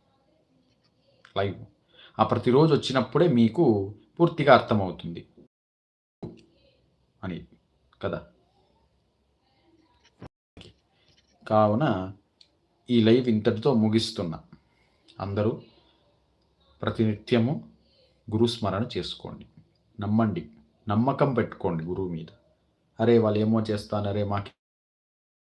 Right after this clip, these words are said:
గ్రహం రాలేదు" అనుకోకూడదు. గురువు ఏ విధంగా అనుగ్రహిస్తారో అది మనకు తెలియదు, మాత్రమే తెలుస్తుంది కదా. కావున ప్రతి ఒక్కరూ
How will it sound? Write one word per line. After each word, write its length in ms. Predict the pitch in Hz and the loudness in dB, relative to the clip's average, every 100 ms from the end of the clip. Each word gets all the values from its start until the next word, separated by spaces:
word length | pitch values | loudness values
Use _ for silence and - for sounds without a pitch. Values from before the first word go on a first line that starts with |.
| _ 104 | _ -4
గ్రహం 240 | 101 95 | -4 -4
రాలేదు" 340 | 95 95 95 | -6 -6 -6
అనుకోకూడదు. 560 | 92 92 98 - 87 - - _ _ _ _ - 107 | -8 -6 -6 -6 -12 -14 -20 _ _ _ _ -12 4
గురువు 220 | 117 151 147 | 4 6 6
ఏ 220 | 113 139 | 6 6
విధంగా 480 | 131 135 131 127 120 | 4 2 2 4 4
అనుగ్రహిస్తారో 840 | 117 113 110 104 - - 101 123 | 2 0 -2 -2 -6 -4 -2 -2
అది 220 | 101 101 | -4 -4
మనకు 300 | 98 110 - | -4 -4 -2
తెలియదు, 260 | 104 104 98 _ _ _ | -2 -2 -6 _ _ _
మాత్రమే 460 | _ _ - 104 226 | _ _ -6 -4 -4
తెలుస్తుంది 520 | 208 85 - - - _ - - - - _ _ _ _ _ _ _ | -6 -10 -12 -20 -20 _ -14 -12 -12 -18 _ _ _ _ _ _ _
కదా. 240 | 98 95 - _ _ _ _ _ _ _ _ _ _ _ _ - | -8 -8 -10 _ _ _ _ _ _ _ _ _ _ _ _ -4
కావున 380 | 98 92 135 185 - 110 | -4 0 2 0 -2 -6
ప్రతి 200 | 110 107 | -2 -2
ఒక్కరూ 480 | 104 - 156 123 | -4 2 4 4